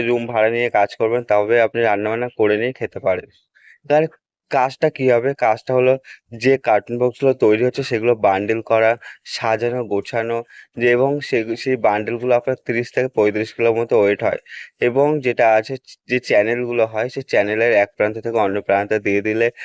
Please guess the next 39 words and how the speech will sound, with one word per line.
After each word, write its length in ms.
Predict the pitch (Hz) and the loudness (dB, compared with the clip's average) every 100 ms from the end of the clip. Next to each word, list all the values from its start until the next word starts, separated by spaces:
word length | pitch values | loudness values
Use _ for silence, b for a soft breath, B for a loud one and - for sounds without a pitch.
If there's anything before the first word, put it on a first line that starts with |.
| B B - | B B -2
অন্য 200 | 123 127 | 0 2
প্রান্তের 320 | 131 131 131 135 | 2 0 0 0
লোকজন 320 | 110 107 120 | 0 0 -4
থাকে, 200 | 123 127 | 0 0
তারা 240 | 127 107 117 | 2 2 2
ধরে 280 | 113 104 101 | 0 -2 0
ধরে 220 | 117 127 | 0 0
গাড়িতে 340 | 123 90 95 127 | 0 0 0 -2
তুলে 260 | - 101 95 | -4 0 0
দেবে। 240 | 90 87 98 B B B | -2 -4 -18 B B B
এই 140 | 123 139 | 0 2
হলো 220 | 151 147 - | 2 0 2
কাজ, 180 | 92 95 | 0 2
একদম 260 | 110 123 135 | -2 -2 -4
হালকা 380 | 117 104 107 120 | -2 -2 2 0
ধরনের 300 | 123 123 127 | 2 -2 -2
কাজ, 200 | 113 113 - | 0 -2 -2
কোনো 160 | 113 110 - | -6 -6 0
কষ্টের 400 | 95 104 - 117 | 0 0 -2 -2
কাজ 160 | 120 117 | 0 0
বা 100 | 117 | 0
ভারী 260 | 113 104 98 | 0 0 0
কাজ 180 | 101 113 107 | 0 0 -2
নয়। 260 | 101 95 120 B B B _ | -6 -6 -8 B B B _
তো 120 | - 139 143 151 - _ _ _ 127 123 | 0 4 2 0 -8 _ _ _ -6 0
যে 100 | 139 | 0
কোনো 200 | 143 151 | 2 0
বয়সের 420 | 139 104 107 120 131 | 2 4 4 2 0
লোকেরা 280 | 113 120 127 | 0 2 -2
এই 80 | |
কাজটি 280 | 123 104 - | 2 0 0
করতে 280 | - 98 - | -4 -4 -4
পারবে। 320 | - 92 90 92 - B B B - | -2 0 0 -6 -10 B B B -4
এখানে 240 | 123 147 151 | 0 0 0
স্যালারি 440 | - 120 123 139 | 2 2 2 0
সিস্টেম 300 | 139 135 147 123 | -4 -2 0 0
স্টার্টিংয়ে 400 | - 120 131 131 | -2 -2 0 -2
কী 140 | - 117 | 0 2
আছে? 280 | 107 - | 2 0